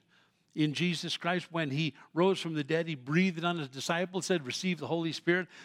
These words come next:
They did, and then you've got Pentecost, the birth of the church.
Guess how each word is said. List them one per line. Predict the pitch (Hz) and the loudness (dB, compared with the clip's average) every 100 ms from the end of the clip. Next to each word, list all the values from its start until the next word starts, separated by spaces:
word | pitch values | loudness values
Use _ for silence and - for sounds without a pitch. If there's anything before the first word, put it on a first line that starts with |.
| - | -2
They | 151 160 | 2 4
did, | 131 175 185 | 4 4 4
and | 135 139 | 0 0
then | 156 | 0
you've | 160 143 135 | 0 -4 -4
got | 135 123 | -4 -4
Pentecost, | 156 190 202 - 127 156 - | -4 -2 -4 0 0 0 -8
the | 131 | 0
birth | 147 151 151 | 0 2 -2
of | 127 127 | -4 -4
the | 139 | -2
church. | 180 208 117 - | 2 2 2 -6